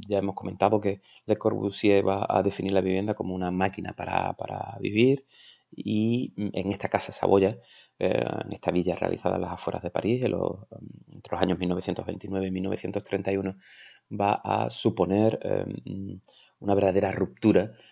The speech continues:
con el anterior tipo de casas de estas, eh, características, y va a ejemplificar, pues, una villa, em, fundamentalmente funcionalista, ya que sigue, pues, los cinco principios básicos de este tipo de,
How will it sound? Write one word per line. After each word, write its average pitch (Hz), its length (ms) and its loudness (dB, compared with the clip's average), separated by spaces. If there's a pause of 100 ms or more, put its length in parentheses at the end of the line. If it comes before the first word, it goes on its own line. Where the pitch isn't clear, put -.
(160)
con 98 260 0
el 92 80 2
anterior 92 360 2
tipo 92 220 0
de 87 100 2
casas 92 420 -2
de - 180 4
estas, 50 580 -2
eh, - 600 -6
características, 113 840 0
y 113 80 -2
va 101 140 2
a 113 40 4
ejemplificar, - 720 -4
pues, - 180 -10 (200)
una 117 200 -14
villa, 101 340 -2 (440)
em, - 1200 -10
fundamentalmente 90 1160 0
funcionalista, - 960 -2
ya 85 120 -6
que - 80 -14
sigue, 90 320 -4 (340)
pues, 90 160 -8
los 90 180 -10
cinco 92 260 2
principios 87 400 -6
básicos 90 380 0
de 92 60 -8
este - 160 -10
tipo 90 260 -6
de, 90 280 -2